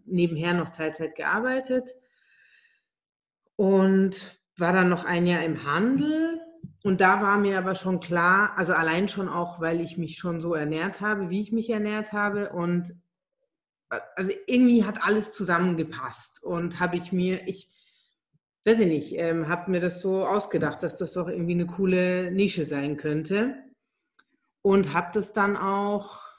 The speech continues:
hm, so circa vor fünf oder sechs Jahren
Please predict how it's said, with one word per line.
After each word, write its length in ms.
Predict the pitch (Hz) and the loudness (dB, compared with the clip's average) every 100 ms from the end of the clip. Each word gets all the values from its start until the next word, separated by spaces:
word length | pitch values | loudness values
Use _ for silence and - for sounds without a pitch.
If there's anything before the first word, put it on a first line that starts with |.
| _ _ _ _ _ _ _ _ _ _ | _ _ _ _ _ _ _ _ _ _
hm, 420 | - 165 151 - - _ _ - _ _ | -4 -2 -2 -8 -20 _ _ -20 _ _
so 160 | _ 147 - | _ -12 -8
circa 520 | - 208 233 240 233 | 0 0 0 -2 -4
vor 220 | 226 175 | -2 -6
fünf 380 | - 214 269 277 | -2 2 2 2
oder 220 | 214 196 | 0 -2
sechs 540 | 175 170 185 - - - | -4 -4 -6 -6 -12 -6
Jahren 720 | 160 170 196 220 240 233 | -2 2 2 2 -2 -4